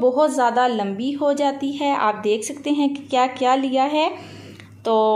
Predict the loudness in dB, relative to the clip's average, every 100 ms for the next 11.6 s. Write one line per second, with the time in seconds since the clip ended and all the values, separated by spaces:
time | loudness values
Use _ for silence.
0 | 2 4 4 4 2 2 2 2 2 2
1 | 0 -2 0 2 4 4 4 4 4 4
2 | 4 4 2 0 0 2 2 2 2 0
3 | 0 0 2 2 0 0 0 2 0 0
4 | 0 -2 -6 -14 -4 -2 0 2 2 0
5 | -2 -2 0 0 0 -2 -2 -2 -6 -6
6 | -16 -20 -20 -20 -8 -4 -4 -4 -2 0
7 | 0 0 0 0 2 2 2 0 -4 -16
8 | -20 -8 0 2 2 2 2 2 0 2
9 | 2 2 2 0 0 0 0 0 0 0
10 | -2 -4 -2 -2 0 0 0 -2 -2 -2
11 | 0 0 0 0 0